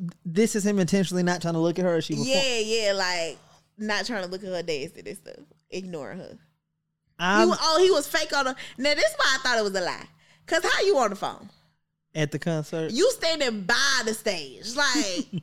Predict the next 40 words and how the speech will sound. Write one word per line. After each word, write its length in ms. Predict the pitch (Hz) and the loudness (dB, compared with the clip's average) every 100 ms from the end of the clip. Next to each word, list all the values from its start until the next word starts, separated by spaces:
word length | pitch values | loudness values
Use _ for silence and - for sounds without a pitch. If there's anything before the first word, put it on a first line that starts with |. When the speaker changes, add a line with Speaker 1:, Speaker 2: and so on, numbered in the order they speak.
| - | -10
Speaker 1:
<laughs> 220 | - - | -18 -8
Speaker 2:
how 260 | - 330 | -4 -2
you 160 | 339 311 | 0 0
on 80 | 240 | 0
the 40 | 214 | -2
phone? 260 | 175 98 - | -6 -6 -4
Like, 240 | 254 269 | -2 -2
you 200 | 254 392 427 | 2 4 4
not, 160 | 320 - - - | 2 -2 -10 -4
it 120 | 339 | 0
was 120 | 359 | 0
one, 200 | 349 294 294 | 0 -2 -2
you 80 | |
know 120 | 370 311 | -2 0
how 80 | 269 | 0
you 140 | 262 | -2
be 100 | 247 | -4
trying 240 | 269 247 | 0 0
to 60 | 226 | 2
look 160 | 226 190 | 0 -2
busy 520 | 240 254 226 247 330 | -4 -6 -6 -8 -6
when 180 | 208 220 | 0 0
somebody, 360 | 262 240 233 220 | 0 0 0 -2
you 100 | 247 | 0
know 160 | 214 | 4
Speaker 1:
Yeah. 80 | 240 | 4
Speaker 2:
somebody 240 | 131 226 254 | 4 0 0
finna 160 | 247 | -2
try 140 | 247 226 | 0 -2
to 60 | |
talk 220 | 233 240 254 | 0 -4 -4
to 80 | |
you, 120 | 233 233 | -8 -2
so 100 | - | -2
Speaker 1:
Yeah. 100 | 220 | 0
Speaker 2:
you 60 | |
get 120 | 214 233 | 0 0
on 100 | 226 | 0
the 60 | |
phone? 320 | 277 262 254 | 0 0 0